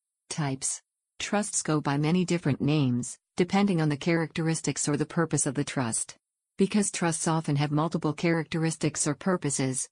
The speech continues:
a single trust might accurately be described in several ways. For example, a living trust is often an express trust, which is also a revocable trust, and might include an incentive trust,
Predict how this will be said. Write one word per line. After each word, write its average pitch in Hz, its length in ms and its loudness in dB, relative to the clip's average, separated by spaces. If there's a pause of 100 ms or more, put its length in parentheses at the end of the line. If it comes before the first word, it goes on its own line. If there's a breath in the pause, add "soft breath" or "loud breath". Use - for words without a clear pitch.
(140)
a 175 80 2
single 185 380 0
trust - 340 -2
might 147 240 2
accurately 139 560 0
be 156 140 2
described 139 500 -2
in 143 100 0
several 147 400 2
ways. 135 460 -2 (400)
For 185 140 4
example, 165 640 0 (180)
a 180 100 2
living 202 380 4
trust 170 360 0
is 143 100 -2
often 160 280 2
an 147 120 2
express 170 440 -2
trust, - 540 -2 (160)
which 180 220 2
is 175 120 0
also 180 380 2
a 147 80 2
revocable 151 540 0
trust, - 560 -2 (180)
and 175 160 4
might 180 220 4
include 160 320 2
an 147 100 2
incentive 165 500 0
trust, - 540 -2